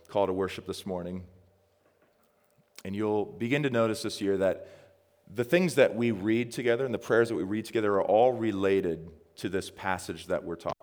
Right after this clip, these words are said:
about. So let me just read that again. Psalm one thirty-nine.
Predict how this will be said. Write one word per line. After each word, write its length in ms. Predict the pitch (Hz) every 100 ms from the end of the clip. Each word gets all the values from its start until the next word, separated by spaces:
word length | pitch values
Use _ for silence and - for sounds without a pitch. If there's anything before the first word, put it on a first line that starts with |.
| - -
about. 320 | - 87 - _ _ _ _ _
So 100 | -
let 60 | 170
me 240 | 151 - -
just 220 | 120 - -
read 380 | 104 113 135 113
that 180 | 113 98
again. 480 | 92 95 80 80 78 - _ _ _ _ _ _ -
Psalm 460 | - - 127 123
one 180 | 120 113
thirty-nine. 720 | 113 104 101 95 80 85 82